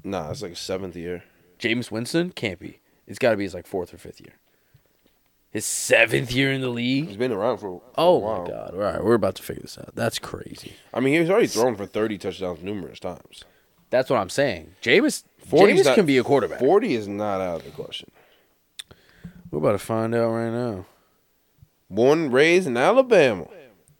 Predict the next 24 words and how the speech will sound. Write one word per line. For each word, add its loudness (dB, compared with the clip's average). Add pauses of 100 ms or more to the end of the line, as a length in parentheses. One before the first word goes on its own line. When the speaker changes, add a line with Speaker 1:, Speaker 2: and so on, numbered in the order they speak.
(920)
Speaker 1:
Twenty-seven 2
years 0
old. 4
Speaker 2:
Oh, 2
wait, -2
this -10
is -6
his -6
seventh -8
year. -14
Speaker 1:
Yep. -2 (320)
Speaker 2:
Holy 0
fuck. -10 (540)
Bro, 6
I 8
remember 4
when 8
Jameis 8
was 2
at 6
fucking 0
F 4
S 2
U. -2